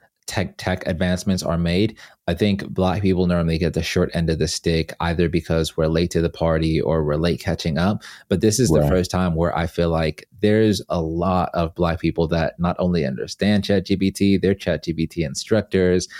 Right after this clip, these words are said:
Speaker 1: they're, you know, encouraging other people to get into it. So this is the first time
Speaker 2: Mm.
Speaker 1: I feel like we've gotten, like,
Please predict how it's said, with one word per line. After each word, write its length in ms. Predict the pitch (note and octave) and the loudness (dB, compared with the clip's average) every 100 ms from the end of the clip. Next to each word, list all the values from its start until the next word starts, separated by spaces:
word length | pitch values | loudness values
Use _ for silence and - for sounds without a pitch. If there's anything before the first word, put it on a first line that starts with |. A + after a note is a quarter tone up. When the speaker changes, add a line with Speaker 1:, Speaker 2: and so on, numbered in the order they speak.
| - - | -18 -4
Speaker 1:
they're, 340 | F#2 F#2 F#2 - | 0 2 2 0
you 100 | F#2+ | 0
know, 140 | F#2 - | 0 -2
encouraging 560 | E2 - F#2 F#2 F2+ D2+ | -6 -4 0 0 0 -2
other 180 | F2+ F#2+ | 0 0
people 300 | F#2+ F#2+ F#2 | 0 0 0
to 80 | E2+ | 0
get 160 | F#2 | 0
into 340 | F#2+ F2+ F#2 F#2+ | 0 2 2 4
it. 160 | E2+ | 2
So 100 | E2+ | 0
this 200 | G2 G2+ | 0 0
is 120 | G2 | -4
the 100 | F#2 | -6
first 260 | - F2 F2+ | -2 4 6
time 160 | F2 D2+ | 6 4
Speaker 2:
Mm. 80 | D#2 | 2
Speaker 1:
I 40 | |
feel 180 | - F2 | 0 0
like 180 | E2 F2 | 0 -2
we've 160 | D#2+ | -2
gotten, 280 | F2 C#2+ E2 | -2 -4 -4
like, 260 | E2 D2+ | -4 -6